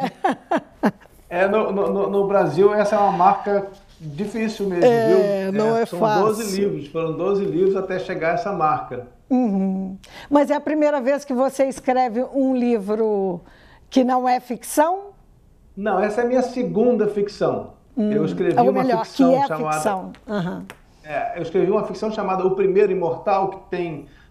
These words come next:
Speaker 2: três anos, que é uma história sobre a, uma ficção sobre, sobre a humanidade, né? Eu volto
Speaker 1: Uhum.
Speaker 2: na história da humanidade. Essa é a primeira que eu falo de uma temática brasileira e tão contemporânea.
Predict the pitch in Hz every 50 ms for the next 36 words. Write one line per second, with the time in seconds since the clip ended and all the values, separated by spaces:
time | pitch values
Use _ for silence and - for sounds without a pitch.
0 | _ _ - 165 175 170 156 135 - 165 175 190 220 226 214 - - - - -
1 | - _ _ _ - - - 180 185 196 208 202 196 - 190 180 185 196 208 202
2 | 196 - 208 208 202 196 202 202 196 156 151 175 175 170 165 156 156 160 160 160
3 | 165 165 - - - - - - 254 254 - - 233 233 226 214 208 - - -
4 | - 202 202 208 202 202 208 214 208 190 139 160 156 143 135 135 147 135 151 165
5 | 165 151 135 127 - 233 214 165 175 175 165 170 170 160 156 156 151 - 160 160
6 | 160 165 165 160 135 131 120 - - 175 185 185 - 214 214 214 220 190 190 202
7 | 226 226 - 240 226 214 214 214 208 208 202 214 220 226 226 226 214 185 180 190
8 | 202 208 - - 214 208 202 - - - - - - - - - - 143 131 180
9 | 190 196 185 185 185 170 165 165 156 135 123 117 113 - - - - _ - 156
10 | 139 - - - 202 196 196 202 196 180 196 190 185 180 185 165 147 139 131 120
11 | 117 113 113 -